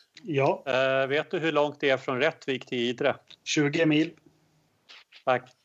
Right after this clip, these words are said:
Speaker 2: Ehm, då kan du jämföra vädret där du är med vädret i Idre. Jag vet inte om du har ett datorförråd där du sitter, men i Idre så är temperaturen på tjugosju grader.
Speaker 1: Åh, herrejösses, då kanske det är där man ska vara.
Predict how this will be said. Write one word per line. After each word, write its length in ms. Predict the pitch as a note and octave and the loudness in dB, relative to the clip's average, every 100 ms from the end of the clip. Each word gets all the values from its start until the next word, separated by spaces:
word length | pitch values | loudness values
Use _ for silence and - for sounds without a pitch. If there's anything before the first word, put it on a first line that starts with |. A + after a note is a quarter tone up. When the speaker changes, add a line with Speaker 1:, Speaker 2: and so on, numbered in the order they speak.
| _ _ _ _ _ _ - _ _ _ _ | _ _ _ _ _ _ -20 _ _ _ _
Speaker 2:
Ehm, 480 | C3+ B2+ B2+ C3 C3 - | 0 4 4 4 0 -2
då 100 | F3+ | -2
kan 180 | F3+ F#3 | 0 2
du 320 | E3 E3 E3+ | 2 2 -2
jämföra 840 | D#3 F3 E3 D3+ C#3 G#3 A#3 E3 C3+ | -2 2 2 -2 -4 0 2 4 4
vädret 500 | C3+ C3+ B2 B2 A#2+ | 4 4 2 -2 -2
där 100 | C3+ | -2
du 400 | D3+ G3+ B2+ A2+ | -2 -4 -2 -2
är 80 | A#2 | -2
med 160 | A#2+ | -2
vädret 520 | A#2 B2 B2 B2 A#2+ | 0 2 2 -2 -6
i 120 | C3+ C#3 | -6 -4
Idre. 360 | C3 C3+ F#3+ | -4 -4 0
Jag 100 | C#3 | 2
vet 160 | C#3 F3 | 2 0
inte 180 | F#3 E3 | -2 -2
om 60 | |
du 100 | D3 | 0
har 200 | D3 D3 | 2 2
ett 140 | D3 C#3+ | 2 2
datorförråd 840 | D#3 C3 - C3 - D3 G3 C3+ | 4 4 0 -4 0 2 2 2
där 100 | A2+ | 2
du 120 | G#2+ | 0
sitter, 540 | - C3+ - - A2+ A#2 | -6 -10 -8 0 2 2
men 140 | C#3 C3 | -4 -4
i 40 | |
Idre 540 | D#3+ D#3+ D3 D3+ G3+ | -2 0 0 0 0
så 100 | D#3+ | 0
är 100 | D3 | -2
temperaturen 600 | C3 B2+ - A#2+ C3+ B2 A#2+ | -2 -4 -2 -4 -2 -4 -4
på 120 | B2 | -8
tjugosju 360 | C3+ - A#2 | -8 -2 0
grader. 420 | A#2 A2+ A#2 C#3 B2+ _ _ _ _ _ _ _ - | 2 2 2 0 -4 _ _ _ _ _ _ _ 0
Speaker 1:
Åh, 200 | D3 - - - | 0 0 -10 -16
herrejösses, 1000 | - - E3+ D3 - C#3+ B2 A2+ - C3+ | -10 -6 -2 -2 0 0 0 -2 -2 -2
då 100 | - | -4
kanske 360 | C3 D#3 D#3 F#3 | 0 0 2 -2
det 320 | C#3 C#3 D3 | -4 -8 -4
är 60 | C#3 | 0
där 160 | C3+ | 2
man 160 | E3 G#3 | 2 0
ska 140 | - | -2
vara. 240 | C3+ G3 | 0 0